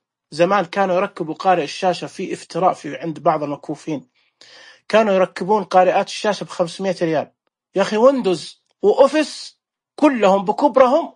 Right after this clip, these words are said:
كنت أركبهم بثلاثين ريال قبل الغلاء. الحين بعد الغلاء، بعد ما صارت الدنيا غالية، رحت اتعلمتها عشان أركبها بلاش. <laughs> فقلت:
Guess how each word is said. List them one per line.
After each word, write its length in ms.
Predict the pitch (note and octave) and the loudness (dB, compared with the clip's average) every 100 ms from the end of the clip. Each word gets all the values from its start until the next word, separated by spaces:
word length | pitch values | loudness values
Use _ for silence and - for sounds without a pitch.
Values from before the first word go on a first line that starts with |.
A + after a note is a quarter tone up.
| _ | _
كنت 240 | A#3 A#3 | -6 2
أركبهم 480 | A#3 A#3 C4+ A#3+ B3 | 2 2 -2 0 -2
بثلاثين 480 | G3+ G#3+ G#3+ A#3 G3+ | 0 0 2 0 0
ريال 340 | F3+ C#3 - _ - | 2 0 -2 _ -2
قبل 180 | F#3+ F3+ | 0 0
الغلاء. 420 | F3 D#3 C3+ - _ _ _ _ E3+ | -2 -2 -4 -6 _ _ _ _ -6
الحين 260 | G3+ B3 | 2 4
بعد 240 | A3+ A#3+ A#3 | 4 4 2
الغلاء، 540 | F#3+ A#3 A#3 - - _ _ | 2 4 4 2 0 _ _
بعد 180 | G3 G3 | 0 2
ما 100 | G3+ | 0
صارت 320 | G3 A3 G3 | 0 0 -2
الدنيا 320 | F#3 G3 G#3 F#3 | -4 -6 -4 2
غالية، 500 | G3 G#3+ B3 D#4 - _ _ - | 4 4 4 2 -6 _ _ -6
رحت 180 | - F3+ | -6 -4
اتعلمتها 560 | F3+ F3 F3+ D#3+ C3+ | 2 2 2 -2 -4
عشان 220 | C3+ D#3+ | -4 -4
أركبها 360 | C#3+ C3+ C#3 C3 | -4 -6 -10 -10
بلاش. 500 | A#2+ A#2+ - - _ _ | -8 -12 -12 -18 _ _
<laughs> 1500 | F3 E3 - E3 - - - - F3 E3+ _ _ _ _ - - | -6 -6 -6 -12 -16 -20 -20 -8 -8 -8 _ _ _ _ -20 2
فقلت: 600 | G#3 F3+ B3+ D#4 - | 4 6 6 4 -4